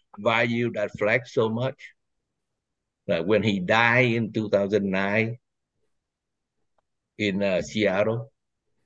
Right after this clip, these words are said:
before he died, he said he wanted to put that flag cover him in his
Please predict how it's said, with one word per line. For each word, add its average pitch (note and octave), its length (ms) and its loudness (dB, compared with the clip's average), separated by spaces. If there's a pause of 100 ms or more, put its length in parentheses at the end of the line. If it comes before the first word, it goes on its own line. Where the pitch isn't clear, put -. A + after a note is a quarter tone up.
(600)
before A2 340 4
he A2 120 6
died, A#2 420 4
he G#2 160 0
said G2+ 180 2
he G#2 120 0
wanted G#2 320 -2
to F#2 200 -4 (920)
put B2+ 200 4
that G#2 260 2
flag A2+ 340 6 (880)
cover G#2+ 260 6
him G#2 460 0 (180)
in A2 220 0
his F2+ 320 -4